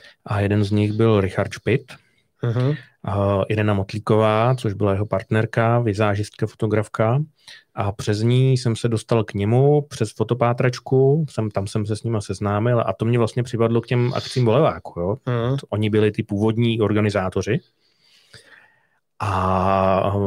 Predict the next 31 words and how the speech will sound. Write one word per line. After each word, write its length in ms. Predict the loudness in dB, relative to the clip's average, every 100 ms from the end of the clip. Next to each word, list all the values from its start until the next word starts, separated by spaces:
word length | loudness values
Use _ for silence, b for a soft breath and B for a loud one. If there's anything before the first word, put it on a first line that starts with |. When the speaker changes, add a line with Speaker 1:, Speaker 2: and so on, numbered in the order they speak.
| 0
Speaker 1:
Richardovi 480 | 0 0 2 2 2
jsem 260 | 2 2
chvíli 300 | 2 2 4
dělal 260 | 4 4 2
asistenta, 920 | -2 -4 0 0 2 4 4 4 2 0
tahal 280 | 2 2
jsem 200 | 0 -2
ty 100 | -2
těžký 560 | -6 -8 -8 -4 -2 -2
generátory 920 | 0 2 4 2 2 2 2 4 4
a, 120 | 4 2
a 160 | 0
fotil 600 | -2 -6 0 2 4 2 0
a, 160 | -2 B B B B -6
a 420 | -2 2 2 2 0
koukal 280 | -2 -2 0
jsem, 180 | 0
jak 120 | 0 2
on 160 | 0
to 100 | 0
dělá, 300 | 2 4 4
on 160 | 4 2
to 80 | 2
dělal 240 | 4 4
taky 200 | 2 -2
tak, 280 | 0 0 0
mně 120 | -2
se 100 | -4
to 100 | -2
začalo 280 | -2 0 0
líbit. 340 | 2 2 2